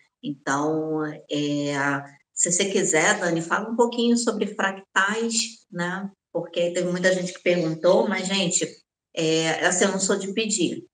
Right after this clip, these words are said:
tá? Mas hoje eu vou pedir. Então,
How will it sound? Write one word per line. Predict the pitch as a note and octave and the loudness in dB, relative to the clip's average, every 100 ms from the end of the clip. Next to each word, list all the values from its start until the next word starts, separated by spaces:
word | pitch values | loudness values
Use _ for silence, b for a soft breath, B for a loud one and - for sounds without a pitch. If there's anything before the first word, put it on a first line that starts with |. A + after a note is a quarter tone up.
| _ | _
tá? | - C#3 - - | -2 -2 -2 -2
Mas | D3+ D3 | 0 0
hoje | D#3+ E3 | -2 0
eu | |
vou | E3 E3+ | 0 -2
pedir. | E3+ F3+ - B2+ C3 - - | -4 -8 -8 -10 -12 -14 -6
Então, | D#3 D3 F3 | -2 -2 -2